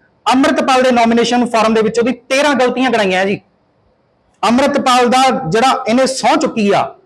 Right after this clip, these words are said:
origignal ਸਹੁੰ ਅੰਮ੍ਰਿਤਪਾਲ ਦੀ ਨੋਮੀਨੇਸ਼ਨ ਫਾਈਲ ਦੇ ਵਿੱਚ ਹੈ ਨਹੀਂ, ਔਰ ਉਸ ਦੇ ਨਾਲ ਲੱਗਦੀਆਂ ਤੇਰਾਂ ਗਲਤੀਆਂ ਹੋਰ ਗਿਣਾਈਆਂ ਗਈਆਂ। ਡੀ ਸੀ ਤਰਨਤਾਰਨ ਸਾਹਿਬ ਜਿਹੜੇ ਰਿਕਰੂਟਿੰਗ ਆਫੀਸਰ ਨੇ, ਉਹਨਾਂ ਦਾ ਜਵਾਬ ਇਹ ਸੀਗਾ ਕਿ ਮੈਂ ਅੰਮ੍ਰਿਤਪਾਲ ਦੀ ਨੋਮੀਨੇਸ਼ਨ ਕੈਂਸਲ ਨਹੀਂ ਕਰਾਂਗਾ।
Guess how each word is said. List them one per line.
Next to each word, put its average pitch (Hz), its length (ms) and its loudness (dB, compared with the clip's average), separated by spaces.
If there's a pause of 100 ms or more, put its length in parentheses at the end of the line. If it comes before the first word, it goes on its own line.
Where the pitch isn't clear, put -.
(200)
origignal 240 480 2
ਸਹੁੰ 247 300 2
ਅੰਮ੍ਰਿਤਪਾਲ 220 480 0
ਦੀ 226 120 0
ਨੋਮੀਨੇਸ਼ਨ 214 460 -2
ਫਾਈਲ 214 260 0
ਦੇ 233 100 0
ਵਿੱਚ 226 240 -2
ਹੈ 208 160 -2
ਨਹੀਂ, 196 180 -2 (920)
ਔਰ 269 120 2
ਉਸ 214 60 0
ਦੇ 277 120 0
ਨਾਲ 269 200 2
ਲੱਗਦੀਆਂ 254 360 0
ਤੇਰਾਂ 285 300 0
ਗਲਤੀਆਂ 247 360 0
ਹੋਰ 214 280 2
ਗਿਣਾਈਆਂ 220 300 0
ਗਈਆਂ। 170 280 -2 (760)
ਡੀ 240 240 0
ਸੀ 311 460 0 (180)
ਤਰਨਤਾਰਨ 254 560 2
ਸਾਹਿਬ 226 600 0
ਜਿਹੜੇ 233 280 0
ਰਿਕਰੂਟਿੰਗ 220 680 0
ਆਫੀਸਰ 214 480 0
ਨੇ, 185 300 -2 (1120)
ਉਹਨਾਂ 269 280 0
ਦਾ 330 80 2
ਜਵਾਬ 233 420 2
ਇਹ 269 120 0
ਸੀਗਾ 247 260 0
ਕਿ 294 200 -2
ਮੈਂ 214 380 0
ਅੰਮ੍ਰਿਤਪਾਲ 240 600 0
ਦੀ 240 140 -2
ਨੋਮੀਨੇਸ਼ਨ 247 680 0
ਕੈਂਸਲ 233 420 -2
ਨਹੀਂ 208 160 -2
ਕਰਾਂਗਾ। 165 480 -2